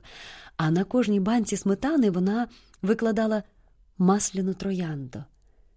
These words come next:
Наш сир позначався як О І, себто Ольга Іванівна,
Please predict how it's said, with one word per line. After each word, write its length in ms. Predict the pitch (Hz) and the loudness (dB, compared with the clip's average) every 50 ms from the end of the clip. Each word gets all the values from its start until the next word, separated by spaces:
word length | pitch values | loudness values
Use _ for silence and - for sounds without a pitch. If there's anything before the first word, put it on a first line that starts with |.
| _ _ - | _ _ 2
Наш 400 | 170 180 226 302 359 - - - | 4 4 6 4 4 0 -2 -2
сир 280 | - - 175 160 160 | -2 -2 -2 -4 -4
позначався 580 | - - 160 165 170 156 - 247 269 262 - 226 | -4 -4 -2 -2 -2 -2 -2 -2 -2 -2 0 0
як 220 | 202 196 185 - - - - _ _ _ _ | 0 -2 -2 -4 -10 -20 -20 _ _ _ _
О 260 | - 165 190 247 320 - - - _ _ _ _ - | 4 6 6 6 6 2 -2 -12 _ _ _ _ -2
І, 260 | - 180 160 139 135 - _ _ _ _ _ _ - | 0 0 2 0 -2 -6 _ _ _ _ _ _ -12
себто 460 | - - 175 165 170 - 160 139 - - _ _ _ - | -6 -4 -4 -4 -4 -4 -6 -6 -6 -8 _ _ _ -6
Ольга 320 | - 143 160 190 196 226 | -2 0 0 2 2 2
Іванівна, 680 | 247 254 214 208 196 165 143 135 131 120 120 117 113 | 0 0 0 -2 -2 -4 -4 -6 -6 -8 -8 -8 -10